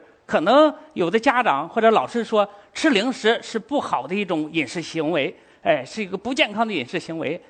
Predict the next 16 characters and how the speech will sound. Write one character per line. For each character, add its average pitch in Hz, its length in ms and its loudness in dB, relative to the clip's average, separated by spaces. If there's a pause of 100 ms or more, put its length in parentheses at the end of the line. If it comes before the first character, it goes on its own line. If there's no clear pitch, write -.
(380)
那 262 120 2
么 277 280 6
从 339 340 4
我， 180 120 4 (280)
我 180 200 0
们 151 220 0
那 339 180 6
个 175 140 2
团 156 220 -2
队 196 100 -2
的 160 80 -8
研 147 160 0
究 180 160 -4
来 151 180 0
看 156 300 -4
呢， 143 140 -2